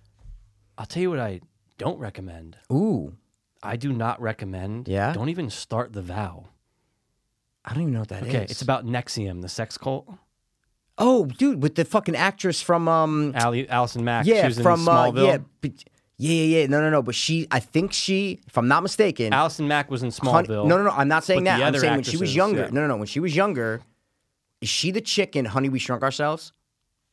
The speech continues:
Speaker 1: I'm about to look it up. I was just
Speaker 2: I
Speaker 1: on
Speaker 2: don't know if
Speaker 1: I M D B
Speaker 2: you
Speaker 1: the other day.
Speaker 2: Honey, We Shrunk Ourselves. Let's see.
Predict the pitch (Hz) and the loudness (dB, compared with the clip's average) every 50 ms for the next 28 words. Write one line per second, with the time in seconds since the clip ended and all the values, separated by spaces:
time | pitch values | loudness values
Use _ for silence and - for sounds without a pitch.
0 | _ - - _ _ _ _ _ _ _ _ _ _ - 123 117 107 - 110 107 | _ -20 -20 _ _ _ _ _ _ _ _ _ _ -6 -6 -4 -4 -4 -6 -6
1 | 101 - 104 101 95 - - 117 123 127 - 202 - - 143 151 147 160 147 131 | -4 -4 -4 -4 -4 -6 -2 -2 -2 -2 -2 -2 2 2 4 4 4 2 2 0
2 | 120 147 147 120 127 113 117 113 120 113 107 95 104 - _ _ - - 143 151 | -2 -2 -2 -2 -2 -2 -2 -2 -2 -4 -4 -6 -10 -16 _ _ -4 -2 0 0
3 | 160 156 151 135 - - 143 131 117 110 104 - 104 95 90 120 120 107 - - | 0 0 -2 -2 -2 -2 -2 0 -2 -4 -2 -2 -4 -4 -4 -4 -6 -6 -6 -4
4 | 117 107 95 85 | -4 -4 -4 -4